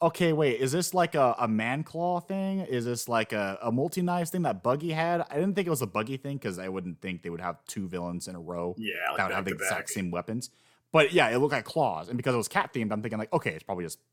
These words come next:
Speaker 1: claw paws or something," but they look like bigger swords. But yeah, Mary somehow
Speaker 2: Yeah, they're huge.
Speaker 1: survives and exp-,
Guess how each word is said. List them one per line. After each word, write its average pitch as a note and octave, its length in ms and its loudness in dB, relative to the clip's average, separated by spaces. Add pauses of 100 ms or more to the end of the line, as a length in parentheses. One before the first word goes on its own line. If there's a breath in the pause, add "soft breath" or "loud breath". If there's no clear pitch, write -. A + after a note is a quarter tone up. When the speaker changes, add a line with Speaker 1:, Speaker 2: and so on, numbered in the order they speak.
(280)
Speaker 1:
claw D#2 240 -2
paws C#2+ 300 -6
or D2+ 40 -14
something," E2+ 280 -8
but F2 120 -6
they G2 80 -2
look A#2+ 140 2
like F2+ 180 -8
bigger F2+ 220 -4
swords. D2+ 420 -12 (520)
But B2+ 120 4
yeah, A#2+ 120 8
Mary D3+ 420 4
somehow G#3 1000 4
Speaker 2:
Yeah, F3 100 4
they're E3+ 220 2
huge. B2+ 60 2
Speaker 1:
survives G2 720 4 (560)
and D3 160 4
exp-, - 240 0